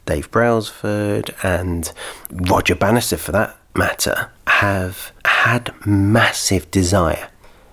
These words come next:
huge desire to achieve great things. But the happiness, and this is where I come back to that first guy who doesn't have, in my opinion, enough desire, the happiness doesn't come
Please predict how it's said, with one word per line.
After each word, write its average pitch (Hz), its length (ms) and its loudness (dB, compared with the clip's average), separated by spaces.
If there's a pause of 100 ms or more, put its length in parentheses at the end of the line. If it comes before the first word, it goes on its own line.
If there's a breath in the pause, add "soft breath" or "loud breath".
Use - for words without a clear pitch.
huge 127 720 2
desire 95 640 -2
to 90 640 0 (100)
achieve - 960 -2 (240)
great 82 320 0
things. - 540 -4 (200)
But - 220 0
the 120 300 4 (240)
happiness, - 1000 -2 (200)
and 92 140 0
this 104 180 2
is 101 120 -8
where 85 100 2
I - 40 -14
come 87 220 0
back 85 260 -2
to - 160 -8
that 80 160 -4
first 107 360 0
guy 80 360 -4
who 85 80 -6
doesn't 87 360 0
have, 87 260 -2
in 82 120 0
my 85 160 2
opinion, 82 360 0
enough 82 300 -2
desire, 95 480 0 (460 loud breath)
the - 80 0
happiness 139 640 2 (140)
doesn't 123 440 4
come 85 540 0